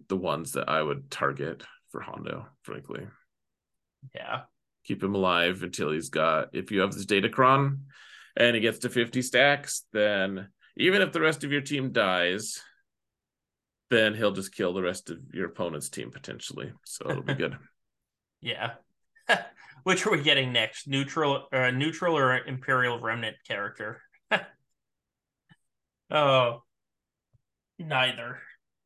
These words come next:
Speaker 2: <laughs>
Speaker 1: Imperial Remnant character is such a sad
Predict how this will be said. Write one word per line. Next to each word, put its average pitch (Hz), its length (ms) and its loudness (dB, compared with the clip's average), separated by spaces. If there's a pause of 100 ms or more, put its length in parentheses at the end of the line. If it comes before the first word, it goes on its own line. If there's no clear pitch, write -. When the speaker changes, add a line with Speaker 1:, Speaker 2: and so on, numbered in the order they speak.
Speaker 2:
<laughs> - 1120 -14
Speaker 1:
Imperial 143 580 8
Remnant 101 520 4
character 98 440 2
is 98 160 0
such 117 220 0
a 107 80 0
sad 90 600 2